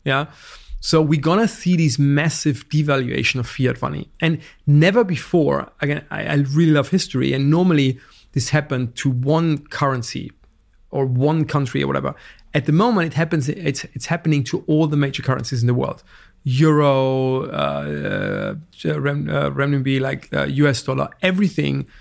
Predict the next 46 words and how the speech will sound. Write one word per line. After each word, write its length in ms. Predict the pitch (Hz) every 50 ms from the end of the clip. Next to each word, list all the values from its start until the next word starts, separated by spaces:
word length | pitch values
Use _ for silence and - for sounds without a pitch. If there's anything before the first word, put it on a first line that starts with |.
| - - _ _ _
is 140 | - - -
sort 140 | - 143 131
of 140 | 120 - -
devaluated 760 | 156 147 127 127 135 135 135 131 131 127 - - 131 - -
at 100 | 147 -
the 60 | -
same 300 | 120 - - 147 139 131 120
time. 360 | - - - - 135 143 - - - - - - - - _
So, 160 | - - 156
and 140 | 165 160 139
because 260 | 160 151 185 180 170
everything 360 | 185 196 220 208 - 196 185
is 200 | 165 131 123 120
relative 440 | 165 208 240 240 - - - 123 -
to 120 | - - 131
each 140 | 127 -
other, 300 | 123 135 135 131 143 - - - _ - -
obviously, 360 | 165 165 160 185 170 - 170
by 120 | 147 151 143
the 60 | 143
way, 80 | 151 147
it's 80 | -
not 100 | 214 196
just 160 | - 131 -
Bitcoin, 300 | - 160 160 - 123 127
but 180 | 123 131 - - - -
assets 340 | 170 - - - 135 -
go 160 | - - 135 -
up. 240 | - - - _
This 140 | - 139 131
is 120 | 151 127 151
why 120 | 151 147
I'm, 180 | 151 147 139 - - - - _ _ _
on 120 | - 147 143
a 40 | 139
ten-year 580 | 143 - - 170 180 175 160 147 165 202 208
horizon, 760 | 156 135 123 127 123 - - 131 123 131 131 139 156 156 - _ _ _ _ _ _ _
I'm 160 | 135 135 143
extremely 540 | 143 113 - - - - 170 170 170 160 151
bullish 680 | 135 131 135 131 131 127 127 131 143 117 - - - - - _ _ _ -
on, 420 | 139 131 127 123 120 123 127 - - _
in 200 | - 151 143 139
general, 540 | 120 - - 156 160 170 175 156 143 135 131 131
quality 540 | 117 - - - 143 131 120 117 - 139
assets. 460 | - - - - - - - - - - _ - - _ _ _ _ _ _ _ _ _
Stocks, 600 | - - - 151 139 127 - - - - -